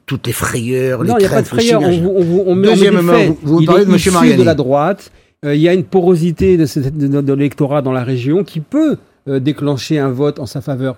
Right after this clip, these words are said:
Speaker 2: Qu'est-ce que vous en dites ?
Speaker 1: Qui peut ou qui peut pas.
Speaker 2: Je pose la question.
Speaker 1: Qui peut ou qui peut pas, hein.
Speaker 2: C'est à vous de
Speaker 1: C'est ça.
Speaker 2: répondre.
Speaker 1: Ben, qui peut ou qui peut pas. Euh, mais je vous réponds qui peut ou qui peut pas. Euh, et je, et en, dans qui peut pas, euh,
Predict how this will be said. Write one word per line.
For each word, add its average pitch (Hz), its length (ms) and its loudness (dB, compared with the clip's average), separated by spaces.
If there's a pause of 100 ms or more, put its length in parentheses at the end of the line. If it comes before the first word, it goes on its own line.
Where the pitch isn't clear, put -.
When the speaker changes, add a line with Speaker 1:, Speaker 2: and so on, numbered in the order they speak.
Speaker 2:
Qu'est-ce 208 180 -2
que - 100 -12
vous 185 220 -2
en 175 80 0
dites ? 170 260 -8 (140)
Speaker 1:
Qui - 120 -14
peut 143 200 0
ou 98 140 -4
qui - 120 -16
peut 120 120 -12
pas. 147 260 -4 (240)
Speaker 2:
Je 117 120 -8
pose 247 180 -6
la 254 80 0
question. 262 320 -8 (100)
Speaker 1:
Qui 104 100 -10
peut 151 140 -2
ou 131 60 0
qui 95 120 -12
peut 139 120 -6
pas, 147 240 -2
hein. 170 180 -4
Speaker 2:
C'est - 160 -12
à 135 40 -2
vous 156 100 -4
de 202 80 -2
Speaker 1:
C'est 233 60 0
ça. 311 140 -2
Speaker 2:
répondre. 226 200 -6
Speaker 1:
Ben, 101 240 -8
qui - 120 -12
peut 156 120 -2
ou 165 80 2
qui 98 120 -8
peut 180 120 -2
pas. 131 240 -4 (320)
Euh, 104 400 -2
mais 98 120 -6
je 85 140 -8
vous 98 80 -6
réponds 185 280 0
qui 107 120 -8
peut 151 120 -2
ou 196 80 0
qui 147 120 -8
peut 185 100 -2
pas. 135 240 -4 (380)
Euh, 120 360 -2
et 131 180 -2
je, 117 160 -2
et 131 160 -2
en, 131 100 -2
dans 127 160 0
qui 196 140 -4
peut 156 140 0
pas, 120 280 -2 (400)
euh, 120 480 0